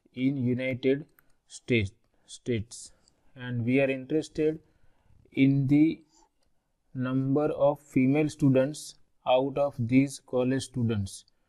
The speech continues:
So for every college student, we are interested to check whether that college student, that part-time college student, is a female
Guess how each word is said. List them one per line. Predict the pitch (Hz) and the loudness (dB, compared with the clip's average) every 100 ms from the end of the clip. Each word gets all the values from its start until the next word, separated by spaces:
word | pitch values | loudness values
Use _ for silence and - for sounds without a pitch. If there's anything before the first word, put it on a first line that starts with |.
| _ _ _ _ | _ _ _ _
So | 139 | -14
for | 123 139 131 | 0 4 6
every | 131 131 156 | 6 6 2
college | 151 143 135 143 | 4 4 4 2
student, | - 139 143 151 147 | -2 -4 -2 -4 -6
we | 120 135 | 0 2
are | 139 135 | 2 -2
interested | 135 131 143 143 - 143 147 143 _ _ | -6 -4 -4 -4 -2 -2 -2 -6 _ _
to | 139 135 - | -6 -6 -4
check | 139 139 131 | 0 0 2
whether | 120 123 120 135 | 0 2 0 -2
that | 123 131 135 - | 0 0 0 0
college | - 123 123 131 123 - | -2 -2 0 -4 -6 -16
student, | - - 127 127 127 123 135 | -20 -6 -2 -2 -4 -8 -4
that | 123 123 - | 0 0 -2
part-time | - 127 127 135 135 127 | -4 -4 -2 0 0 2
college | 127 123 123 | 0 0 -4
student, | 131 120 131 143 _ _ _ _ _ | -4 -4 -4 -10 _ _ _ _ _
is | - 123 135 | 2 2 2
a | 135 | -2
female | 135 127 135 139 | 0 0 -2 -6